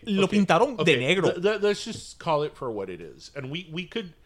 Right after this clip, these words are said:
Speaker 2: we could specifically talk to it about the Cuban angle because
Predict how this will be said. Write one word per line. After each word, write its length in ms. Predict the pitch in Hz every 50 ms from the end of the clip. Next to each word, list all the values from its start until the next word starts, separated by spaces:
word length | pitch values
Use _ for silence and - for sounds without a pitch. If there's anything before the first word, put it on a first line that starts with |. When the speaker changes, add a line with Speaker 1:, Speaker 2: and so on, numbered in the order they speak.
| _ _ _ _ _ -
Speaker 2:
we 220 | 143 151 180 160
could 280 | - - 214 196 156 - -
specifically 920 | - - - - 143 - - 151 - 180 180 180 - 180 180 175 175 - - -
talk 260 | - 123 127 135 -
to 160 | - - 151 143
it 140 | 143 147 - -
about 460 | 110 98 104 98 92 - - - 107
the 100 | 98 107
Cuban 720 | - _ - - - - 131 135 143 143 185 185 185 185 208 -
angle 420 | 180 185 190 202 220 233 247 247
because 320 | 247 208 - - 123 -